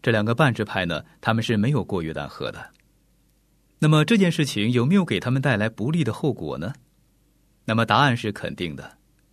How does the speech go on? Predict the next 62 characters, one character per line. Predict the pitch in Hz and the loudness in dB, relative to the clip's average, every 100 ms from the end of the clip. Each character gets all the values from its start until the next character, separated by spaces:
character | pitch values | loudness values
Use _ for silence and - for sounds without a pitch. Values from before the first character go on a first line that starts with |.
| _ _ _ _ _ _ - | _ _ _ _ _ _ 0
主 | 139 | 4
耶 | 135 | 4
稣 | 147 143 | 4 0
曾 | 117 | 2
经 | 135 | 2
在 | 139 139 | 2 2
路 | 165 | 2
加 | 120 120 | 2 0
福 | 120 92 | 0 -2
音 | 92 104 | -2 0
的 | 101 98 | 0 0
六 | 147 | 0
章 | 127 127 | 2 0
四 | 127 151 | 0 -2
十 | 143 | -2
四 | 151 131 | -2 -4
节， | 82 73 85 - _ _ _ | -4 -4 -6 -6 _ _ _
他 | 98 | -8
说 | 90 92 | -6 -6
过 | 92 80 - _ _ - | -4 -4 -6 _ _ -4
，“借 | - 196 | 4 4
着 | 185 | 4
果 | 120 82 82 | -2 -4 -2
子 | 131 147 156 - - | 0 0 -2 -8 -6
可 | 110 | -2
以 | 107 | 0
认 | 135 127 | 0 -2
出 | - 90 | -4 -10
树 | - 73 | -8 -8
来。” | 65 - - _ _ _ _ _ _ _ _ _ _ _ _ | -8 -12 -18 _ _ _ _ _ _ _ _ _ _ _ _
那 | 147 | 2
么 | 143 143 | 4 4
根 | 139 208 | 6 6
据 | 202 | 6
马 | 147 185 | 4 2
可 | - 101 | 0 -2
福 | - | -2
音 | 117 123 | 0 2
的 | 117 | 2
五 | 104 95 | 0 0
章 | 147 151 | 0 0
第 | 147 175 | 0 0
一 | 196 | 0
节 | 101 92 | 0 -2
经 | 104 170 | -2 0
文 | 151 | 0
的 | 110 | 0
记 | 107 95 | -4 -6
载， | 76 64 - _ _ _ _ _ _ | -6 -8 -10 _ _ _ _ _ _
主 | - 139 | 2 4
耶 | |
稣 | 147 180 | 4 0
有 | 101 | 0
一 | 95 | -2
次 | - 123 | -4 -2
呢， | 101 85 - _ | -2 -2 -6 _
就 | - | -4
想 | 113 101 101 | -2 0 0
离 | 127 | 0
开 | 143 | 0
人 | 120 120 | -2 -4
群， | - 80 85 | -4 -6 -4